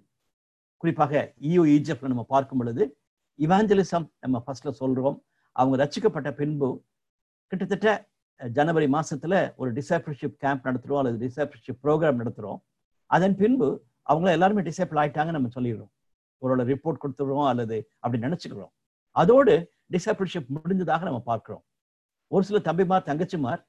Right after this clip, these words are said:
அதை தொடர்ந்து சம்மர் ஹாலிடேஸ்ல நடக்கிற ட்ரைனிங் ப்ரோக்ராம் போயிட்டாங்கன்னா அது வந்து it is known as a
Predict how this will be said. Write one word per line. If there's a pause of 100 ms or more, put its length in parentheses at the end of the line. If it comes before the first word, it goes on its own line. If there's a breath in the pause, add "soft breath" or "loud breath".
(240)
அதை
தொடர்ந்து
சம்மர்
ஹாலிடேஸ்ல
நடக்கிற (260)
ட்ரைனிங்
ப்ரோக்ராம்
போயிட்டாங்கன்னா
அது
வந்து
it
is
known
as
a